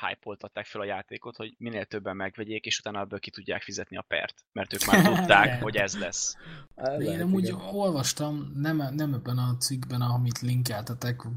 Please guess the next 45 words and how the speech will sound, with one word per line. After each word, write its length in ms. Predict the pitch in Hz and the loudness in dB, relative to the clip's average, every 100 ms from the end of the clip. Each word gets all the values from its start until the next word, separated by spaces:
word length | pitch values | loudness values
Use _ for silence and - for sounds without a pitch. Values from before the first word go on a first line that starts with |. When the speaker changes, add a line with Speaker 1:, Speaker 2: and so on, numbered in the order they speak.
| 120 | -4
Speaker 2:
valahol 460 | 123 120 117 117 | 0 2 4 4
máshol, 560 | 120 113 113 - 117 117 | 4 4 2 0 0 2
hogy 180 | 117 101 | 2 2
állítólag 680 | - 131 135 127 135 131 120 | 2 4 4 4 2 2 2
egy 120 | 120 | 2
interjúban 840 | 123 127 139 139 135 131 143 139 - - - _ - | 4 4 6 4 4 4 4 4 0 -12 -20 _ 2
el 200 | 143 143 | 4 6
is 200 | 123 - | 4 0
hangzott 680 | - 135 131 120 120 120 - | 0 0 4 4 2 0 0
ez 140 | 117 | 2
a 280 | 113 110 - - | 2 0 -4 -8
szuperformula 1400 | - - 135 123 101 - - 117 104 107 110 110 98 95 | 0 2 2 2 0 -2 -4 -4 -2 0 0 0 -2 -4
megnevezés. 1040 | 120 104 104 101 92 95 95 90 98 - - | 0 0 2 0 0 -2 -2 -4 -4 -4 -4
Speaker 1:
Ja, 120 | - 110 | 2 2
hogy 120 | 113 | 2
így 40 | |
Speaker 3:
Igen. 100 | 110 110 | -2 0
Speaker 1:
konkrétan 520 | 104 113 - 117 117 | 0 -2 0 -2 -2
el 160 | - 107 | -2 0
is 140 | - | 0
mondták, 320 | 107 104 113 | -2 -4 -4
hogy 140 | - 95 | -4 -2
ez 260 | 92 101 | 0 0
az, 220 | 98 101 | -2 -4
ami 160 | 104 98 | -4 -8
megy 200 | 95 95 | -6 -2
a 60 | 95 | -2
háttérben? 600 | 95 - 110 95 101 - _ _ _ _ - - | -2 -4 -6 -6 -10 -14 _ _ _ _ -20 0
Speaker 2:
Én 160 | - 165 | 8 10
ezt 240 | 185 - | 10 8
olvastam, 520 | 151 123 123 - 143 131 | 4 0 -2 -2 -2 0
tehát 160 | 131 | 0
ha 80 | 135 | 2
ott 160 | 156 160 | 2 2
Speaker 3:
Hát 80 | 147 | 2
Speaker 2:
hülyeséget 480 | 139 - 139 160 | 4 4 4 2
Speaker 3:
így 60 | 120 | 2
hívják. 180 | 127 113 | 2 4
Speaker 2:
írtak, 200 | 110 120 | 4 2
ak-, 200 | 123 - | -2 0
akkor 300 | 127 - 139 | 0 2 2
én 140 | 139 | 4
is 160 | 131 - | 4 2
hülyeséget 680 | 123 120 - 117 117 117 - | 2 0 0 -2 -2 -4 -2
mondok, 460 | 113 120 156 151 | 0 2 2 -2